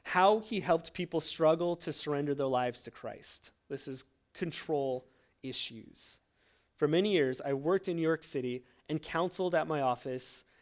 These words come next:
any number of people who were wrestling with this yes or no decision. Often I would suggest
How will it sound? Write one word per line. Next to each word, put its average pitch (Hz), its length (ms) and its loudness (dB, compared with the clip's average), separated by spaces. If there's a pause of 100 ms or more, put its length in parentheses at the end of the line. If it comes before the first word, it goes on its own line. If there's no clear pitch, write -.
(200)
any 196 280 2
number 170 340 4
of 160 80 4
people 135 360 -2
who 147 100 -2
were 143 120 6
wrestling 151 500 0
with 135 180 0
this 131 200 -4
yes 135 240 -2
or 135 80 -6
no 127 160 -4
decision. 120 600 -10 (480)
Often 156 280 4
I 147 120 2
would 143 100 2
suggest 151 540 2